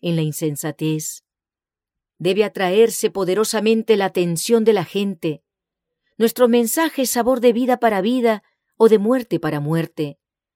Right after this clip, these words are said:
Están en la balanza los destinos de las almas. Hay multitudes en el valle de la decisión. Debe oírse una voz que clame: "Si Jehová es Dios, seguidle,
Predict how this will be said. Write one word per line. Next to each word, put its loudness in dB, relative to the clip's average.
Están -2
en -2
la 2
balanza 0
los -2
destinos -2
de -2
las -4
almas. -2
Hay 4
multitudes 2
en -2
el -2
valle -2
de 0
la 0
decisión. -2
Debe 4
oírse 6
una 4
voz 2
que -4
clame: 2
"Si -2
Jehová 4
es -2
Dios, -2
seguidle, 0